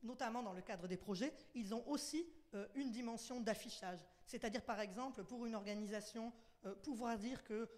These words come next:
euh, on fait du benchmark ou qu'on fait des swot ou, euh, qu'on met en place vraiment une gestion de projet extrêmement rigoureuse, ben, ça veut dire, euh, aussi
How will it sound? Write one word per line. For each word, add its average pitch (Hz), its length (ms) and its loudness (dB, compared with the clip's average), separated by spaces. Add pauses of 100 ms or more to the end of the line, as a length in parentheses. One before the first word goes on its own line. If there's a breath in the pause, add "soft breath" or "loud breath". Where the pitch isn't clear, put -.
(120)
euh, 190 180 -2
on 220 100 0
fait 254 260 -4
du 202 160 0
benchmark 226 680 0
ou 208 60 -6
qu'on 208 160 -8
fait 226 140 -10
des 196 100 -4
swot 240 400 -2 (400 loud breath)
ou, 240 180 -2
euh, 202 160 -2
qu'on 226 160 -4
met 214 120 2
en 220 120 2
place 226 240 0
vraiment 208 380 -2 (240 loud breath)
une 220 120 -2
gestion 220 280 -4
de 190 40 -6
projet 220 240 -6
extrêmement 214 360 -4
rigoureuse, 208 540 0 (340 loud breath)
ben, 202 100 -2 (100)
ça - 200 -4
veut 214 160 0
dire, 240 340 -2
euh, 185 220 -2
aussi 262 420 -2